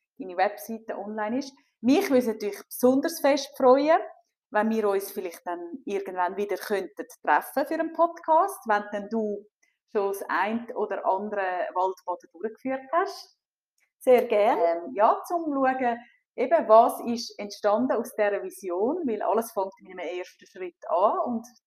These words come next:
Speaker 1: entwickelt sich dann immer weiter, weiter. Das fände ich natürlich besonders schön, wenn dann du, ja, mal wieder würdest berichten, wie es jetzt so ist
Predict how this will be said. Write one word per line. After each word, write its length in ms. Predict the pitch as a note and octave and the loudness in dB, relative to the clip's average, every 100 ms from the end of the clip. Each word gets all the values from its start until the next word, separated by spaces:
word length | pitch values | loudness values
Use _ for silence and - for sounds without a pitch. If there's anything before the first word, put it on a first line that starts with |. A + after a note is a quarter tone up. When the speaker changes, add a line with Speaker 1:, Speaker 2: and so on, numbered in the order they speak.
| _ _ _ _ _ _ | _ _ _ _ _ _
Speaker 1:
entwickelt 600 | - G3 G#3 G#3+ A3 G#3+ | -16 -6 -2 -2 -2 -6
sich 140 | A3 G#3 | -8 -8
dann 140 | G3+ - | -8 -8
immer 220 | G3+ F#3+ | -8 -8
weiter, 340 | F3+ F3+ - - | -10 -14 -16 -10
weiter. 380 | B3 - F#4 - - _ - | -10 -6 -6 -8 -18 _ -16
Das 160 | G#3 | -6
fände 240 | G#3+ G3+ F#3+ | -2 -2 -4
ich 80 | G3 | -12
natürlich 280 | - G3 | -12 -12
besonders 420 | - F#3+ A#3 C4 - | -12 -10 -8 -6 0
schön, 300 | E4 A#3+ G#3 | 2 2 -2
wenn 140 | G3+ | -6
dann 120 | G#3 G#3 | -8 -4
du, 220 | G#3+ G3+ - _ _ _ - | -4 -4 -12 _ _ _ -8
ja, 320 | F#3 G#3 F4+ G#4+ | 6 8 8 6
mal 180 | C4+ B3 | 4 4
wieder 220 | B3 A3+ | 0 0
würdest 280 | A#3+ A#3+ - | -2 -2 -2
berichten, 400 | C4 - - C#4+ | -2 0 -2 -2
wie 60 | |
es 80 | C#4 | 2
jetzt 260 | C4+ C4+ A#3 | 0 0 0
so 140 | G#3+ | 2
ist 480 | B3 F4+ - - | 4 2 0 -14